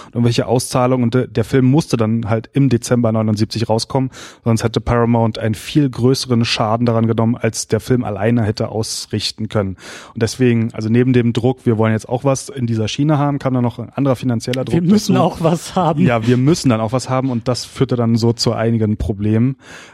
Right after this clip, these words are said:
Speaker 1: Ähm, und das wird sich auch übrigens durch die Geschichte der Star Trek Filme bis zu Star Trek dreizehn ziehen, dass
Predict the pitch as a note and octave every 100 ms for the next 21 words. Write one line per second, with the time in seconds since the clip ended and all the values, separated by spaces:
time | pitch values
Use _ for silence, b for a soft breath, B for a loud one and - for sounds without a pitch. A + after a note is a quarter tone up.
0 | _ A#2 G#2+ G2+ G#2 - G#2+ G#2+ G2+ -
1 | B2+ B2+ B2 B2 B2 C3 - - - A#2
2 | A2+ - A#2 - A2+ G#2+ C3 - B2 A2+
3 | A2+ A2+ - A2 B2 - B2+ A#2+ A#2 A2
4 | B2 - - _ - - - A#2 - A#2+
5 | A2 A2+ G#2 G#2 A2+ - G#2 G#2 A2+ A2+
6 | G#2 -